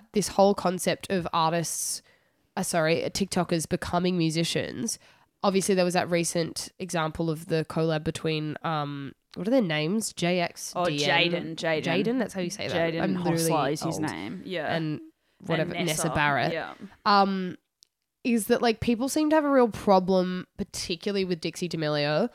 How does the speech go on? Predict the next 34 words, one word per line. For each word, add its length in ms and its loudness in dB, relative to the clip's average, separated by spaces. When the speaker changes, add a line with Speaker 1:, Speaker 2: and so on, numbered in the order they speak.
Speaker 2:
Yeah. 360 2
Speaker 1:
and 120 -2
Addison, 640 -2
Speaker 2:
Yeah. 320 0
Speaker 1:
um, 320 2
with 200 0
TikTokers 600 -2
becoming 560 -4
musicians, 600 -4
because 380 -4
there's 160 0
this 200 -2
whole 280 4
argument 600 -2
that, 100 -6
like, 200 -4
there 140 6
are 60 4
much 260 2
more 380 4
deserving 560 2
musicians 640 0
out 240 2
there 180 0
who 100 0
will 140 0
never 280 2
get 220 -2
this 180 -2
opportunity. 760 -2
And 100 4
I'm 240 4
like, 120 -6
"But 120 -4